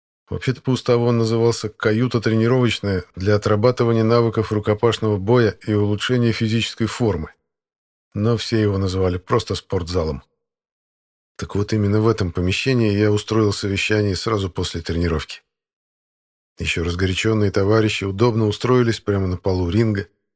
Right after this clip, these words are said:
где минуту назад закончилась схватка Райли Тадаси. Победила, кстати, Ван Дассел. На ребят было приятно смотреть.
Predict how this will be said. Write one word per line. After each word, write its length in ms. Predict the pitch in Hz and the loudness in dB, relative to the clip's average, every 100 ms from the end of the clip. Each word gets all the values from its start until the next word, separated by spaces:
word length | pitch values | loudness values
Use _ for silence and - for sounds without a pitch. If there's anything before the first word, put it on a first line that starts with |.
| _ - | _ -10
где 260 | 90 98 | -2 0
минуту 340 | 101 104 101 104 | 2 2 0 0
назад 280 | 98 107 | 0 0
закончилась 560 | 101 104 107 98 101 95 | 0 0 0 0 -2 -4
схватка 500 | - 107 98 - 90 | -4 -2 -2 -2 -2
Райли 260 | 95 90 85 | 0 0 -2
Тадаси. 540 | 95 92 85 - - _ _ _ _ _ - | -2 -2 -2 -4 -14 _ _ _ _ _ -12
Победила, 480 | 90 92 104 120 | -6 -2 2 2
кстати, 320 | 120 - 110 110 | 2 0 0 2
Ван 220 | 113 107 | 2 2
Дассел. 360 | 101 - 78 - _ _ _ _ _ _ _ _ _ _ _ _ - | 0 0 -8 -12 _ _ _ _ _ _ _ _ _ _ _ _ -4
На 100 | 90 | -2
ребят 420 | 87 92 107 95 | -2 2 2 2
было 220 | 95 87 | 0 -2
приятно 600 | - 85 82 90 92 85 | -4 -4 -2 0 -2 -4
смотреть. 640 | - 80 76 76 76 - | -6 -8 -6 -4 -4 -6